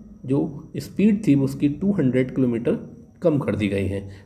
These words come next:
तो टाइम आपका टी वन ज़्यादा होगा, तो टी वन में से T घटा के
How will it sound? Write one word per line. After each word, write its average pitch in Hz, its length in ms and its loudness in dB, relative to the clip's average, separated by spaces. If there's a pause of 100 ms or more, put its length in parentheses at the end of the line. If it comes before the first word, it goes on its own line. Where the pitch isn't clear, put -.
तो 139 100 0
टाइम 147 320 2
आपका 175 260 2
टी 175 220 0
वन 170 160 2
ज़्यादा 139 240 4
होगा, 180 280 2 (360)
तो 175 60 0
टी 156 320 -2
वन 208 180 4
में 190 200 6
से 127 200 -2 (500)
T 208 140 6
घटा 127 280 2
के 113 240 -4